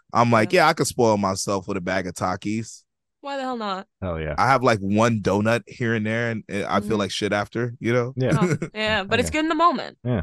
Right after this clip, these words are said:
Speaker 2: You know,
Speaker 1: Yeah.
Speaker 2: you enjoy that shit.
Speaker 3: Absolutely.
Speaker 1: It's
Speaker 2: Exactly.
Speaker 1: nice.
Speaker 2: Exactly. Fuck it. Uh, so on the topic of food,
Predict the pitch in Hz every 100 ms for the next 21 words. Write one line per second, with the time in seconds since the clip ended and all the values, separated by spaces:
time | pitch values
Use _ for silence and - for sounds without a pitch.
0 | - 208 196 131 - 220 220 214 151 -
1 | - 95 - - - 98 95 143 117 -
2 | - - _ _ _ _ - 214 - 214
3 | 214 - - 214 - - _ _ - -
4 | _ - 233 - 233 220 - 233 247 247
5 | 254 285 294 226 - 226 202 185